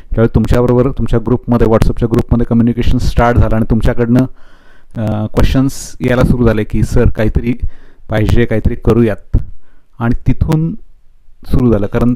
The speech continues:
त्यावेळी नेमकं काय करायचं हे पक्क नव्हतं. अ, Zoom-चा concept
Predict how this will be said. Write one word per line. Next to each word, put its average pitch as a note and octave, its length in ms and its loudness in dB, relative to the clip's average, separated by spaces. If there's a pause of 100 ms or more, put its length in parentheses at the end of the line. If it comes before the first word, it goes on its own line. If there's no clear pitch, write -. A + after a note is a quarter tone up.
त्यावेळी B2+ 260 2
नेमकं B2+ 360 2
काय B2+ 280 0
करायचं B2 440 0
हे B2+ 240 2 (200)
पक्क - 260 -4
नव्हतं. A2 440 2 (680)
अ, G#2 240 -8 (200)
Zoom-चा B2 300 2
concept - 640 0